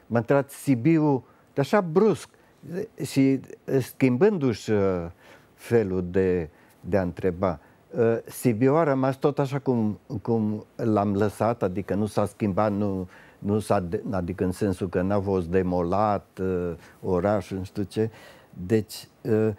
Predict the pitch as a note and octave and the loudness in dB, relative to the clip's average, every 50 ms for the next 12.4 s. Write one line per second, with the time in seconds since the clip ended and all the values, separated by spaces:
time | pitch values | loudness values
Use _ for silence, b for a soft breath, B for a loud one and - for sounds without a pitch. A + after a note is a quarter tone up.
0 | B B B A#2+ A#2+ A#2+ - D#3+ D#3+ D#3 - D3+ C#3 D3+ D3+ D#3+ D3+ - - - | B B B 0 0 2 4 2 2 4 2 0 2 2 0 0 0 -2 -2 0
1 | C#3+ C#3+ C3 A#2+ - B2+ B2 - - C3+ B2 - C#3 B2 - D3 D3+ D#3 C#3+ C3 | 0 0 0 -2 -4 -6 -4 -2 -2 -2 -2 -2 -2 -2 -2 0 0 0 0 0
2 | A#2+ B2 A#2 A#2 A#2 A2 G#2 - C3+ B2+ B2+ A#2 B2 A#2 - - G#2+ G#2+ A2 G#2 | 2 2 2 2 2 0 0 0 0 0 2 2 0 0 0 -2 -2 0 -2 -2
3 | - A#2+ A2 A2 G#2+ G#2 - - A#2 A2+ - B2 A2+ A2+ A2 F#2+ F2+ F2+ - - | 0 0 0 0 -2 -2 -2 -2 -2 0 0 0 0 0 0 -2 -4 -8 -8 -8
4 | G2 E2+ - F#2+ F#2 F#2 F2+ F2 - _ _ _ - G#2 F#2 E2+ D#2+ - - - | -8 -6 -4 -4 -2 -2 -4 -6 -8 _ _ _ 0 0 0 0 -2 -6 -10 -10
5 | E2 D#2 D2+ b b b b b b b b b b b b b b b b b | -10 -10 -10 b b b b b b b b b b b b b b b b b
6 | b b b b b b b _ - D3 A2+ G2+ G#2+ A2 G#2 - - - - - | b b b b b b b _ -8 0 4 4 4 4 2 -2 -14 -18 -16 -16
7 | - - - B2 C#3 C#3+ C3 - - - A2+ A2 G#2+ G2 F#2 F2+ F2+ E2+ E2+ F2 | -12 -4 0 2 2 2 0 -4 -2 0 2 4 4 4 4 2 2 0 -2 -6
8 | - - - G2 F#2+ F2+ - - C3 B2+ B2+ - G#2 F#2 F2 F2 A2 B2+ - D3 | -6 -4 -2 0 0 0 0 0 0 0 0 0 -2 -2 -2 -4 -8 -8 -6 -4
9 | G2+ F#2 F#2 F#2+ F#2 - _ - G#2+ G2+ - - F#2+ - - G#2+ G#2 G2+ G#2 G2 | -2 -2 -2 -2 -4 -6 _ -2 -2 0 0 -2 -6 -4 -2 -2 0 0 -2 -2
10 | G2 A2+ G#2 G2+ G2 G2 G2+ G2 F#2+ F#2+ G2 G#2+ A2 A2+ - - - C#3+ C#3 - | -2 0 0 0 0 0 0 0 2 2 2 2 0 -2 -4 -4 -2 -4 -2 -2
11 | - C3 - - - G#2+ G2+ - - - B2+ A#2 G#2+ F#2+ - - - - G2+ F#2+ | -4 -4 -2 0 0 0 0 0 0 0 0 2 0 -4 -8 -10 -8 -6 -6 -6
12 | - - - G#2 G#2 G2+ G2 | -4 -2 0 2 2 2 0